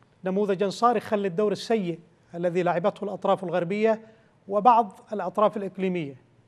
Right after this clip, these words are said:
بعد تحرير هذه المدينة والمحافظات الجنوبية، حيث ضغطت باتجاه عدم تمكين الدولة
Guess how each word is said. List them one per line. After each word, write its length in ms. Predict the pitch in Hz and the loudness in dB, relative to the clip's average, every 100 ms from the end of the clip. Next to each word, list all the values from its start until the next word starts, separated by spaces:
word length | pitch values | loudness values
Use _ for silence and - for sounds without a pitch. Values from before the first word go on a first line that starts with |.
| _ _ _ _ _ _ - | _ _ _ _ _ _ -4
بعد 240 | 180 185 190 | 0 0 -2
تحرير 420 | 156 220 269 254 | -4 0 2 2
هذه 140 | 233 | 2
المدينة 340 | 220 214 226 220 | 0 0 0 0
والمحافظات 640 | 208 180 202 190 202 208 | 0 0 0 2 0 0
الجنوبية، 500 | 185 202 196 196 226 | -2 -4 -2 -2 0
حيث 300 | 220 214 196 | 0 -2 -4
ضغطت 600 | 190 233 220 220 196 - | 0 2 4 2 -2 -6
باتجاه 400 | 196 - 170 214 | -12 -6 0 0
عدم 300 | 190 180 202 | 0 -2 -2
تمكين 400 | 190 180 165 208 | -4 -8 -6 -6
الدولة 480 | 185 165 214 214 214 | -4 0 2 2 0